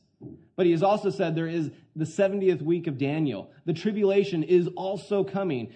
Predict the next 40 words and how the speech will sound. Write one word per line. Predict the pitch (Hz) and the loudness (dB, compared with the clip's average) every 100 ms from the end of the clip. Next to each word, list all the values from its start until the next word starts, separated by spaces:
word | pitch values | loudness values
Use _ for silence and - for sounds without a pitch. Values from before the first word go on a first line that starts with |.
| - | 2
It | 196 | 4
is | 170 | 4
a | 165 | 2
great | 127 143 185 196 196 - - _ | -2 -2 2 2 2 -8 -20 _
famine, | 196 196 196 151 | -6 -4 -2 -4
a | 135 | -6
spiritual | - - - 208 196 180 160 | -10 -8 0 2 2 0 -6
famine. | - 165 160 120 104 _ | -6 -4 -4 -4 -8 _
It | 175 | 0
is | 175 | 0
a | 143 | 0
physical | - - 208 180 175 156 | -8 2 2 2 -2 -4
plague | 139 - 165 190 180 160 | -4 -6 0 2 2 0
type | - 165 170 - _ | -2 -2 -4 -10 _
famine | 175 185 170 147 | -10 -6 -4 -2
that | 139 | -2
is | 131 | -6
coming | - 196 180 135 113 - | -8 -4 -2 -4 -6 -12
to | - | -8
this | 160 156 | -4 -4
earth. | 170 147 113 - _ _ _ _ _ - | -4 -6 -8 -14 _ _ _ _ _ -4
He | 185 | 0
said, | 190 143 | 0 2
"But | 196 185 - - - | 2 2 0 -14 -6
I | 165 | -4
have | 143 | -2
given | 175 175 | -2 -2
a | 175 | -6
way | 165 | -6
of | 165 | -6
escape, | 139 - - 156 98 - _ _ _ _ | -8 -12 -12 -10 -10 -16 _ _ _ _
but | 123 | -10
you | 131 | -10
have | 117 143 - | -10 -14 -16
to | |
believe. | 104 113 120 107 - _ _ _ _ _ | -14 -10 -10 -10 -14 _ _ _ _ _
Trust | - 185 170 - | -14 -10 -10 -10
me, | 123 98 - _ - | -12 -12 -16 _ -10
prepare | 131 - 180 175 165 | -10 -4 -2 -2 -2
now | 139 135 143 139 113 90 95 | -4 -4 -6 -8 -12 -14 -18